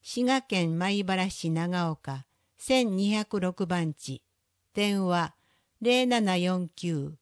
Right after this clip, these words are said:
五五の八一一一。ファックス、零七四九五五の八零零七。Eメール、ジーアイケーエーアイ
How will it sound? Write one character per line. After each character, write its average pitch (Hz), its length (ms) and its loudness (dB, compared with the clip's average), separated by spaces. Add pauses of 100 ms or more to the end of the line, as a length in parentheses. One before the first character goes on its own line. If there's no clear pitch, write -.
(140)
五 226 280 0
五 196 300 0
の 147 380 -4
八 240 480 -4
一 165 300 -4
一 156 360 -6
一。 131 400 -12 (640)
フ 226 80 -4
ァ 220 60 0
ッ 208 40 -4 (100)
ク 175 100 -6
ス、 131 280 -10 (840)
零 240 220 2
七 226 280 2
四 180 420 0
九 160 360 -4 (160)
五 240 320 2
五 208 280 2
の 147 220 -2
八 220 480 -6
零 214 340 2
零 165 260 0
七。 151 420 -4 (680)
E 247 300 0
メ 220 260 0
ー 143 80 -2
ル、 131 180 -8 (220)
ジ 247 440 0
ー - 40 -4
ア 226 100 0
イ 190 140 -2
ケ - 160 -4
ー 196 520 0
エ - 40 -8
ー 180 80 -6
ア 185 60 -2
イ 151 220 -4